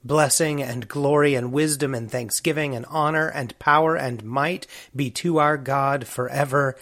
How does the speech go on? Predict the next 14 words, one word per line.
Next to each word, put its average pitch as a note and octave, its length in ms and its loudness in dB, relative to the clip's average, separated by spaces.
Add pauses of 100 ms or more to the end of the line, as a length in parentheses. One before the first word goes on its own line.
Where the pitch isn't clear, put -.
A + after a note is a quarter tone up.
(200)
and B2 220 -4
ever. A2 540 -8 (400)
Amen." G#2 580 -6 (1160)
Then B2 180 0
one A#2 140 -2
of G#2+ 80 -4
the A2+ 160 -4
elders A2+ 480 -2
addressed G#2+ 480 -6
me, G#2+ 160 -8
saying, G#2 540 -6 (680)
"Who F3+ 180 -4
are C#3 80 -4
these G2 460 -6